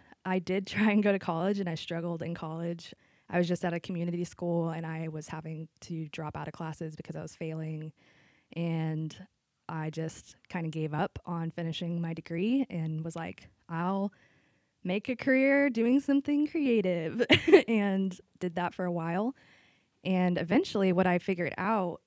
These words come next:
through just some other things that happened in my life, I started going to counseling, and I realized that I had an undiagnosed anxiety disorder that had been hugely impacting my ability to learn in the classroom. And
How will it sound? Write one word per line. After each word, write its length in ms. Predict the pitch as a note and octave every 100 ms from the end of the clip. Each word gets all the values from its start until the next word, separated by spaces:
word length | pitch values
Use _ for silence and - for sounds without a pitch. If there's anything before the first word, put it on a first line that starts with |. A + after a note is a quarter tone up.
| _ -
through 140 | F#3+
just 160 | F3+ F3
some 100 | E3+
other 160 | F3 F3+
things 220 | F3+ E3+
that 100 | E3
happened 240 | E3+ E3+
in 60 | E3
my 100 | D#3+
life, 280 | E3 G3 F#3
I 180 | D#3+ E3 _ _ -
started 260 | G3 F#3
going 160 | F3 E3
to 60 |
counseling, 580 | - E3+ F#3+ - D#3 D#3 -
and 100 | E3
I 40 |
realized 340 | D#3+ E3+ D#3+ D#3
that 80 |
I 80 | D#3
had 160 | D#3+ D#3
an 80 | D#3+
undiagnosed 640 | D#3+ D#3 D#3 D#3 D#3+ -
anxiety 460 | E3 D3+ D#3 E3+ -
disorder 480 | - - B1 E3+ F#3 _ _ _ _ -
that 140 | F3
had 160 | E3+ D#3+
been 400 | E3 D#3+ D#3+ E3 _ _ _
hugely 440 | - F#3+ F3 E3
impacting 520 | D#3 D#3+ D#3 - D#3+ D#3+
my 120 | D#3
ability 380 | D3+ D#3+ D#3 D#3
to 160 | - D#3
learn 340 | D#3+ - - _ -
in 120 | E3
the 60 | E3
classroom. 460 | D#3+ D3+ - - - -
And 400 | E3 E3 D#3+